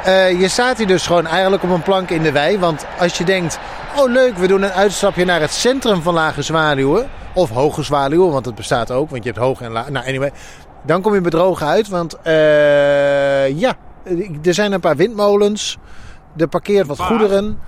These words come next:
Speaker 1: Eh, precies. Ehm,
Speaker 2: Flink aantal.
Speaker 1: een snelweg.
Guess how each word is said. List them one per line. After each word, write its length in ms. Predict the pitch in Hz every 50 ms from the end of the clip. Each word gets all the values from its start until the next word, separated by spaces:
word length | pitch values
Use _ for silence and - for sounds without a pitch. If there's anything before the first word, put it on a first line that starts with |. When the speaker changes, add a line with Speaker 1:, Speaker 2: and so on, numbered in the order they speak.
| - - - - - -
Speaker 1:
Eh, 80 | 156 151 - - - - - - -
precies. 360 | 160 156 - 180 214 220 - - - - - - - - - - - -
Ehm, 380 | 143 165 170 175 175 175 175 170
Speaker 2:
Flink 220 | 175 170 190 180
aantal. 460 | 214 226 233 220 - 135 117 113 117 - - - - -
Speaker 1:
een 200 | 190 175 160 147
snelweg. 840 | - - 233 247 247 240 220 214 208 196 - - - - - -